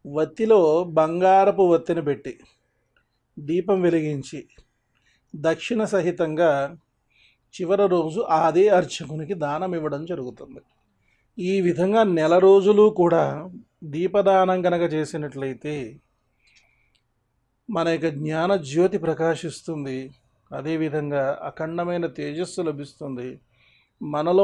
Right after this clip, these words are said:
ఉండేటువంటి అనేకమైన మానసిక రుగ్మతలన్నీ కూడా తొలగిపోతాయి. అష్టైశ్వర్య భోగభాగ్యాలు వృద్ధి చెందుతాయి. ఆత్మ సాక్షాత్కారం లభిస్తుంది. తర్వాత అదేవిధంగా అభీష్టాలన్నీ కూడా సిద్ధించడం జరుగుతుంది. శివానుగ్రహం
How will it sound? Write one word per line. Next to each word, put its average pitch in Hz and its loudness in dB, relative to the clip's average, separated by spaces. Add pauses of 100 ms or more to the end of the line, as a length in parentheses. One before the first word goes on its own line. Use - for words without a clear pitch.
ఉండేటువంటి 180 4
అనేకమైన 185 0 (200)
మానసిక 175 -4 (120)
రుగ్మతలన్నీ 170 -2
కూడా 160 0 (100)
తొలగిపోతాయి. 143 -6 (760)
అష్టైశ్వర్య 202 0 (120)
భోగభాగ్యాలు 170 2
వృద్ధి 135 -8
చెందుతాయి. 151 -6 (760)
ఆత్మ 160 -6 (100)
సాక్షాత్కారం 156 -2
లభిస్తుంది. 135 -10 (800)
తర్వాత 165 2
అదేవిధంగా 156 0 (100)
అభీష్టాలన్నీ 165 -6
కూడా 180 -6
సిద్ధించడం 156 -8 (100)
జరుగుతుంది. 123 -10 (680)
శివానుగ్రహం 170 0